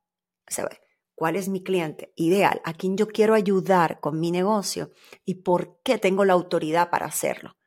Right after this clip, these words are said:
¿Por qué? O sea, nosotros tenemos la autoridad de enseñar el Airbnb porque definitivamente ya tenemos una experiencia. Ya lo hemos estudiado, ya lo hemos vivido y tenemos varias propiedades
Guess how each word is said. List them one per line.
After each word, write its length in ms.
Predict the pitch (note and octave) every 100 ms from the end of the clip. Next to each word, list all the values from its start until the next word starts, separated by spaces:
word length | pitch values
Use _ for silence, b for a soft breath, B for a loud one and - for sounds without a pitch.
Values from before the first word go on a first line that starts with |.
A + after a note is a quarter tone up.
| _ _ _ _
¿Por 260 | F#3 E3+ -
qué? 220 | - - b b
O 40 |
sea, 140 | - A3+
nosotros 300 | A3 G#3 A3
tenemos 300 | A#3 A#3+ A3
la 100 | F#3
autoridad 480 | F#3 F3+ E3+ F#3+
de 60 | A#3+
enseñar 440 | F3 F3+ F3 E3+
el 100 | F3+
Airbnb 680 | F3 F3 F3+ E3+ F3 A#3+ G3+ B B
porque 280 | - F#3 F#3
definitivamente 960 | D#3+ D#3+ E3+ E3+ F3 A3 A3+ - G3 b b
ya 100 | -
tenemos 360 | D#3+ D#3+ E3 -
una 100 | E3
experiencia. 680 | - - - - - - - _ _ _
Ya 140 | F3 E3
lo 80 |
hemos 180 | F3 E3+
estudiado, 540 | F3+ B3 A#3 G3 G3 -
ya 140 | E3+
lo 80 | E3
hemos 200 | E3 E3+
vivido 400 | G#3+ A3+ F#3+ G3+
y 80 | F#3+
tenemos 300 | F3+ D#3+ D#3+
varias 240 | E3+ F3 F3+
propiedades 580 | A3 A3+ A3 F#3 F3+